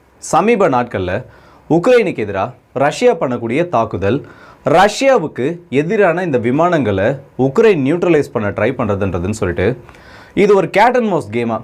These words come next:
நீ அடிச்சீன்னா நானும் அடிப்பேன், இல்ல நீ அடிக்கிறதுக்கு முன்னாடி நான் உன்னை அடிப்பேன்னு சொல்லிட்டு, இந்த ரெண்டு நாடுகளுமே அவங்களோட விமானங்களையும், ஒரு நாடு ரஷ்யா விமானங்களை பயன்படுத்தி உக்ரைனை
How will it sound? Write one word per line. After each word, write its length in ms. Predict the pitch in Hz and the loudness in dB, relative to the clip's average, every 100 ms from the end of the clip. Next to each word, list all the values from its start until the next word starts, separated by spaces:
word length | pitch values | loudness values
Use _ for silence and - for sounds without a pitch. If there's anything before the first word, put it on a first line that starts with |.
| - _ 113 | -12 _ 0
நீ 100 | 180 | 2
அடிச்சீன்னா 400 | 175 160 - 190 214 | 2 0 -2 0 2
நானும் 260 | 147 170 170 | 2 2 2
அடிப்பேன், 360 | 117 - 107 143 143 - | 0 -2 -4 -4 -6 0
இல்ல 140 | 170 143 | 2 2
நீ 80 | 165 147 | 2 2
அடிக்கிறதுக்கு 560 | 151 202 214 170 143 139 | 2 2 2 2 -2 -4
முன்னாடி 240 | 156 208 185 | 0 0 0
நான் 120 | 135 | 0
உன்னை 140 | 123 110 | 0 0
அடிப்பேன்னு 300 | 139 160 143 | 0 -4 -2
சொல்லிட்டு, 240 | 101 92 113 - - - 180 | -2 0 -2 -4 -20 -4 0
இந்த 120 | 180 151 | 2 2
ரெண்டு 220 | 196 233 220 | 2 2 2
நாடுகளுமே 480 | 190 151 123 104 123 165 - | 0 0 -2 -4 -6 -4 -4
அவங்களோட 360 | 120 127 127 165 113 | -2 0 0 0 0
விமானங்களையும், 720 | 131 208 214 170 104 95 135 170 110 | 2 2 2 0 -2 0 -2 -2 0
ஒரு 120 | 123 135 | 0 2
நாடு 220 | 147 165 131 104 | 2 2 -2 -2
ரஷ்யா 260 | 104 107 165 113 | -4 0 0 2
விமானங்களை 420 | 147 170 143 117 | 0 2 0 0
பயன்படுத்தி 440 | 113 123 120 113 165 110 | 0 0 0 0 0 0
உக்ரைனை 340 | 135 131 135 | 0 0 2